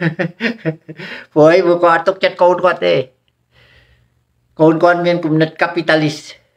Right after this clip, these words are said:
Với rê có ở đây, có ôi, vô ròn trây tì pi thơ vinh.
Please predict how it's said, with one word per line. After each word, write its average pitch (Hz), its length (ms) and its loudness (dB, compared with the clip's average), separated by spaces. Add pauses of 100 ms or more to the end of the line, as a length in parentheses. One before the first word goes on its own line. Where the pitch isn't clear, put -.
(1600)
Với 151 100 -4
rê 170 260 2
có 170 80 2
ở 151 180 2
đây, 143 260 -2
có 143 100 0 (240)
ôi, 185 840 2
vô 156 280 2
ròn 160 240 2
trây 160 140 0
tì 160 300 -4
pi 175 220 2
thơ 170 200 6
vinh. 156 260 2